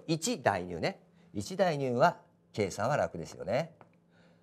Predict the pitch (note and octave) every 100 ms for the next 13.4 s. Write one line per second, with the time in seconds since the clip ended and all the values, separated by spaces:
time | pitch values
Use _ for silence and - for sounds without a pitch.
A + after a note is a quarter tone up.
0 | - - _ _ - - _ _ _ _
1 | _ - - - - B2 C3+ B2+ A#2+ A#2
2 | G#2+ F#2+ F#2 - G#2+ B2+ C#3 A#2+ F2+ -
3 | E2+ D2+ - - G#2 F2+ - D2 - -
4 | - - _ _ _ - _ - - -
5 | - - - _ - A2 F#3 G3 G3 F#3+
6 | F#3+ F#3 E3+ - - - - - - -
7 | F3 F3 E3 D#3 - G2 G2 - - -
8 | - - F3+ E3 F2+ D2+ D#2+ - F3 -
9 | - - - _ - - - - F3 F#3+
10 | F3 E3+ E3 D#3+ D3+ D#3 - - G#2 -
11 | - - - D#3+ D#3+ E3+ D3+ E3 D3+ -
12 | G#2 F2+ E2+ - D2 D#2+ A#2 F3+ G3 G3
13 | F3 - F#2+